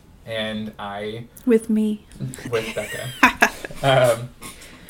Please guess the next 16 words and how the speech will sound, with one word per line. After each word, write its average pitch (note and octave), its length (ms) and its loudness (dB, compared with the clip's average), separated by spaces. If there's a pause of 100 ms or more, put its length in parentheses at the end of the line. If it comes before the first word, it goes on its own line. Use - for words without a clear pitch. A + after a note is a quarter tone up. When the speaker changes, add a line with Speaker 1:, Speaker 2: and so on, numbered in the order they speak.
(220)
Speaker 1:
and B2+ 120 0
I A#2+ 80 2
started, B2+ 680 0 (240)
um, A#2 480 -4 (600)
I D3 100 8
went E3 240 6
in B2 180 0
with - 340 -4 (220)
high A#2 420 0 (580)
expectations A#2+ 720 -4
and G#2+ 100 -6
goals G2+ 260 -4
for C3 120 -6
myself, C3 500 -2
and A2+ 100 -8
I G#2 260 -6